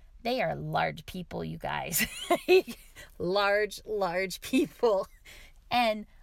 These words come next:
I am not a tiny person. This body is not a tiny body. We play with the kids a lot. We walk a lot.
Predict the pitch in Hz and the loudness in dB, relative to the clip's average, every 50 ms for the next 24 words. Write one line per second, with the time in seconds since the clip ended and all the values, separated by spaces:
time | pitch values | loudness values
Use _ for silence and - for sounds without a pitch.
0 | - - - 262 320 381 370 339 320 320 330 349 330 247 - 240 294 285 294 302 | -16 -10 -8 -6 -4 -4 -2 2 2 4 4 4 2 0 0 2 2 2 2 0
1 | - - - 247 311 302 - - 202 190 160 151 156 165 247 311 339 - 233 214 | 0 0 2 2 0 0 -4 -4 -4 -4 -4 -4 -4 -2 -2 -2 -2 0 2 6
2 | 247 233 240 269 302 330 339 359 370 339 - - - - - - - 226 220 220 | 8 8 8 6 6 2 0 -2 -2 -2 -4 -10 -20 -20 -14 -8 -6 -4 -2 2
3 | 240 262 302 277 269 - - 277 254 254 254 254 240 202 208 208 220 214 180 160 | 2 2 2 2 -2 -2 0 0 0 2 0 -2 0 2 2 4 2 2 0 -6
4 | - - - - - - - - - - - - - - 208 208 - 269 262 277 | -14 -16 -18 -20 -20 -20 -20 -20 -20 -20 -20 -14 -8 -6 -6 -4 0 2 2 2
5 | 269 233 - 190 - - 285 302 277 - 269 262 269 262 254 247 - - - - | 2 0 -6 -8 -6 -4 -4 -2 -2 -2 -2 2 2 4 4 2 0 -4 -12 -20
6 | - - - 208 196 190 190 208 208 214 240 - - 233 226 120 117 120 117 - | -18 -10 -4 -4 -2 0 2 2 2 2 2 0 -4 -2 0 2 2 2 2 0